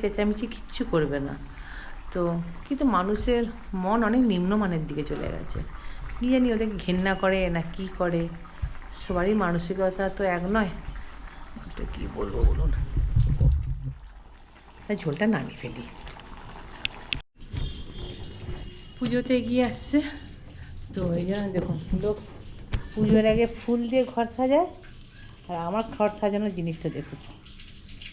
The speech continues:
এই দেখুন, আমার ঘর সাজায়। এই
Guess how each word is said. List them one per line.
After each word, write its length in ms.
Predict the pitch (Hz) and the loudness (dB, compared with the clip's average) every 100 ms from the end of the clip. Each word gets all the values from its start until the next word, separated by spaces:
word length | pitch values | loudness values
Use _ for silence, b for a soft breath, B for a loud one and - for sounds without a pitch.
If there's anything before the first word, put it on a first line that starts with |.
| - - - - - - - - 147 | -16 -18 -18 -18 -18 -16 -16 -12 -10
এই 60 | 139 | -10
দেখুন, 200 | 131 127 - - | -12 -14 -14 -14
আমার 120 | 147 139 | -12 -10
ঘর 100 | 131 - | -12 -12
সাজায়। 280 | - - - - - | -16 -16 -16 -16 -14
এই 40 | - | -12